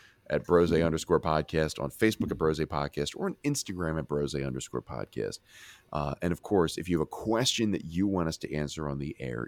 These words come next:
email it to brosequestions at gmail dot com. That's brosequestions at gmail dot com. Special thanks, as always, to Mary O'Brien, who compiles our listener questions, to Tess Riley, who edits our show, to Shannon Vogel, who designed our world-famous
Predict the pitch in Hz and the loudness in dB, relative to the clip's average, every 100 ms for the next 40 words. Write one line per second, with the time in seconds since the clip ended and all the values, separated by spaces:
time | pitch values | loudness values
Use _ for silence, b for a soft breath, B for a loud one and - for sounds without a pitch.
0 | - 95 107 95 82 76 65 73 80 85 | -4 0 0 0 -2 -4 -8 0 2 2
1 | 80 73 - 67 - 69 65 - - 90 | 0 -2 -4 -6 -6 -8 -8 -8 -2 2
2 | 104 87 82 - 73 71 - - 67 50 | 4 2 0 0 -2 -2 -10 -12 -10 -12
3 | - B B B B - - - 85 135 | -16 B B B B -8 -8 0 6 6
4 | 139 123 - 90 87 85 78 78 69 71 | 6 4 4 2 2 0 2 0 0 -4
5 | 69 69 67 60 55 - 52 57 - 104 | -4 -4 -6 -6 -8 -10 -12 -12 -2 0
6 | 113 107 92 - 85 - - 143 165 113 | 0 0 -2 -2 -6 -6 0 2 4 2
7 | 60 - - _ _ _ - 76 131 202 | -2 -6 -14 _ _ _ -8 0 0 0
8 | 147 107 87 76 65 65 69 76 - 76 | 0 -2 0 -2 -2 -6 -8 -10 -6 -4
9 | 71 62 62 65 64 62 - 65 - - | -4 -4 -8 -8 -8 -8 -6 -6 -6 -12
10 | - - B B 98 - - 185 - 117 | -14 -16 B B -8 -4 2 2 2 -2
11 | 104 98 92 90 76 78 69 65 60 - | -2 -2 -2 -2 -2 -2 -4 -6 -6 -4
12 | 73 65 64 B B B B - 104 90 | -2 -2 -6 B B B B 0 0 2
13 | - 170 165 110 95 76 67 85 82 80 | 4 4 4 2 2 2 -2 0 0 0
14 | 82 76 73 73 78 80 - 73 73 67 | 0 0 -2 0 2 0 0 -4 -4 -6